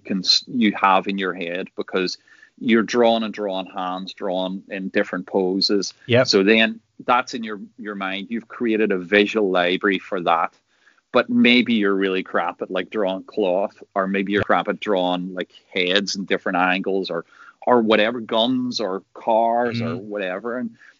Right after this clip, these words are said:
Speaker 1: you, it's just impossible when you're, you know, to have all that information in your head. It's just impossible,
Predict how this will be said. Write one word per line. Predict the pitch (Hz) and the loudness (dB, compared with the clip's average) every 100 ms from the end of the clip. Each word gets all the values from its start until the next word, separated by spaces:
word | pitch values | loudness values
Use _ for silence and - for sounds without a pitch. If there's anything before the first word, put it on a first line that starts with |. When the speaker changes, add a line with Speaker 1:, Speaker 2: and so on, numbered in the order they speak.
| _ _ | _ _
Speaker 1:
you, | 202 214 - | -2 0 -2
it's | 156 - | -6 -4
just | - 202 180 - | 0 0 0 -4
impossible | 135 - 82 - 135 123 | -4 -2 -2 -2 -2 2
when | 131 143 | 4 6
you're, | 135 131 - - | 4 2 -4 0
you | 123 | 4
know, | 117 | 4
to | 107 | 2
have | 107 107 101 - | 2 0 -2 -4
all | 127 120 127 | 2 4 6
that | 117 104 | 4 0
information | 101 - 104 98 - 113 - | -4 -8 -10 -10 -10 -14 -8
in | 107 | -2
your | 104 95 | 2 2
head. | 87 82 - _ _ - | 0 -8 -10 _ _ -10
It's | - - | -4 -2
just | - 185 - | 2 2 2
impossible, | 135 78 - - - | 0 0 -2 -8 -12